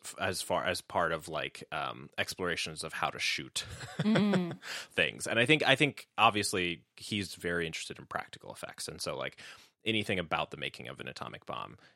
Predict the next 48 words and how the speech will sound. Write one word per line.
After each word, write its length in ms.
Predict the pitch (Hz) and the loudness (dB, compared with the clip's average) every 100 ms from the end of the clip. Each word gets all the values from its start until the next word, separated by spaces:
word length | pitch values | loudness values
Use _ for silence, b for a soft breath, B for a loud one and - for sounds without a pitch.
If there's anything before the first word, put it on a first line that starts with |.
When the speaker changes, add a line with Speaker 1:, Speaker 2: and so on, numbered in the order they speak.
| b | b
Speaker 1:
you 140 | 78 | -10
go 180 | 78 71 | -6 -6
into 180 | 60 - | -6 -8
it 120 | 71 - | -10 -14
expecting, 500 | - - - - - | -12 -6 -6 -6 -12
like, 180 | - 60 | -10 -4
well, 240 | - 131 - _ - | 4 6 4 _ -6
he's 180 | 104 | -4
gonna, 180 | 104 120 101 - | -2 -2 -2 -6
he's 120 | 104 | -2
gonna 120 | 127 | 0
blow 160 | 120 120 | 2 2
some 140 | - | 2
stuff 240 | - 120 156 | 2 2 4
up, 180 | - _ | 0 _
and 160 | - 92 | 2 2
it's 180 | 92 - | 2 -2
beautiful 400 | - 92 110 120 | -8 -4 0 0
to 80 | 113 | 0
look 180 | 123 - | 0 0
at. 120 | - - | -4 -4
I 140 | 92 | -4
think 280 | - 90 - | -2 -4 -4
some 140 | - 92 | -2 -2
of 40 | 87 | -2
this 160 | 85 | -6
movie 320 | 82 82 78 78 | -6 -6 -6 -6
is, 540 | - 80 76 82 - b b - | -4 -4 -4 -6 -8 b b -2
um, 460 | 78 64 57 64 98 - | 0 0 -4 -8 -14 -4
shot 320 | - - 80 - | 2 2 2 -2
in, 320 | 76 64 92 - - | -6 -6 -12 -12 -4
in 80 | |
imax, 520 | 95 113 113 110 - 92 | 2 4 6 4 2 -2
which 140 | - | -2
I 100 | 90 | -2
did 140 | 85 - | -4 -4
not 200 | 80 - | -4 -2
see 120 | 85 | -4
it 80 | 78 | -4
in 80 | |
imax, 380 | 78 78 78 90 | -4 -4 -4 -4
so 300 | - - - | -2 0 0
I 100 | 73 | -2
can't 200 | - 90 | -2 -4
speak 220 | - 87 - | -4 -6 -6
to 120 | 85 | -2
that, 280 | 76 76 - 101 | 2 2 0 -2
but 260 | 78 69 | 0 0